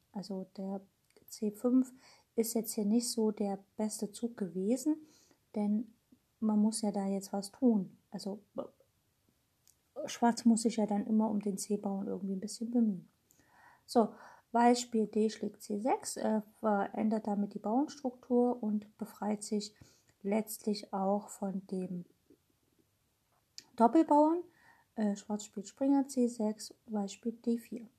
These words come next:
Ne? Weiß will halt wieder nach D fünf kommen und Läufer G vier kommt erstmal, der Springer wird gefesselt und es kommt sofort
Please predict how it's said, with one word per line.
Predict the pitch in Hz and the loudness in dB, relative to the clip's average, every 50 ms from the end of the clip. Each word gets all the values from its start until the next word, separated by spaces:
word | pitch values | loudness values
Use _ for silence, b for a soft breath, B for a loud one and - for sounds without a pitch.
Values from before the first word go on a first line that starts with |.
| _ _ _ _ _ | _ _ _ _ _
Ne? | 214 208 220 240 247 233 | -4 -2 -2 -2 -2 -2
Weiß | 240 214 208 202 208 208 - - | -2 -2 -2 -2 -2 -4 -4 -4
will | 208 202 196 196 | -2 -2 -2 -4
halt | 190 185 - _ | -4 -6 -8 _
wieder | 196 202 196 | -8 -6 -6
nach | 190 190 185 - | -6 -8 -10 -8
D | - 220 214 | -8 -8 -8
fünf | - - 269 285 311 - - | -4 -2 -2 -2 -2 -2 -6
kommen | - - 254 247 247 247 247 B B B B B B B B B B B B _ | -2 2 6 6 6 6 4 B B B B B B B B B B B B _
und | - 208 202 202 208 208 208 - - _ _ _ _ | -2 0 0 0 0 -2 -4 -6 -14 _ _ _ _
Läufer | 208 208 202 202 - 202 | -2 -2 -2 -4 -8 -16
G | - - 220 220 | -14 -14 -16 -14
vier | - - 294 320 | -4 -2 -2 -2
kommt | 320 - 294 277 269 262 | 0 2 2 2 2 0
erstmal, | 247 240 - _ 214 | -4 -8 -8 _ -8
der | 214 208 202 | -8 -8 -8
Springer | - _ 220 202 196 190 180 | -6 _ -4 -4 -4 -4 -6
wird | 208 214 - | -8 -14 -14
gefesselt | _ - _ - 254 262 254 269 262 254 247 - | _ -18 _ -4 -4 -4 -2 0 -2 -2 0 -2
und | 226 202 | -4 -6
es | - - | -6 -8
kommt | - 202 185 180 - | -8 -8 -8 -8 -10
sofort | - 190 - - 196 190 - | -14 -14 -12 -12 -14 -14 -14